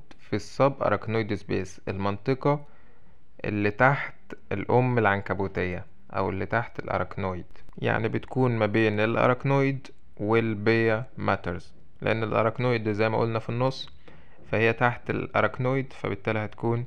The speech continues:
ما بين الأم الحنون أو الأم الحانية والأم العنكبوتية، دي بيكون موجود فيها cerebrospinal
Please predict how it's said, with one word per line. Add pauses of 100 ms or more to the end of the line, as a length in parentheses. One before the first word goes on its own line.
(540)
ما
بين
الأم
الحنون (580)
أو
الأم
الحانية (220)
والأم (140)
العنكبوتية، (680)
دي
بيكون
موجود
فيها (180)
cerebrospinal